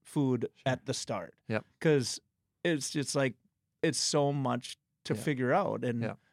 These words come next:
Speaker 1: and learn how to, to use it in the right way and what, what go, you know, delicata squash is gonna go bad before an acorn. You know, there's
Speaker 2: Yep.
Speaker 1: diff-, different, you know, you can kinda learn what has to go first and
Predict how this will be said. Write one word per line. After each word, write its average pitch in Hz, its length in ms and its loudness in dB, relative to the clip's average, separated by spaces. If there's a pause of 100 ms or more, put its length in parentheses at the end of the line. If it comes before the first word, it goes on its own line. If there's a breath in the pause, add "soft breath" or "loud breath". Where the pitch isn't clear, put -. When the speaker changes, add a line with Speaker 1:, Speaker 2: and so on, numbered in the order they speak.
(340)
Speaker 1:
and 120 180 -2
learn 135 200 0
how 131 140 2
to, 113 180 -2 (180)
to 135 120 0
use 135 340 2
it 113 140 0
in 117 100 0
the 117 100 -2
right 123 220 2
way 131 300 2
and 117 260 -2
what, 135 140 0 (120)
what 147 240 2
go, 160 160 0
you 160 80 2
know, 131 120 2
delicata 160 600 2
squash 170 640 2
is 156 140 2
gonna 147 280 4
go 143 240 4
bad 135 420 4
before 127 720 2
an 156 180 4
acorn. 143 580 4
You 160 80 6
know, 156 160 8
there's 147 220 4
Speaker 2:
Yep. 120 140 4
Speaker 1:
diff-, 151 260 0
different, 151 440 2
you 147 100 0
know, 139 100 4
you 139 160 2
can 156 160 0
kinda 151 240 2
learn 143 360 2
what 139 160 4
has 147 220 2
to 139 60 -10
go 147 140 2
first 185 680 2
and 110 140 -4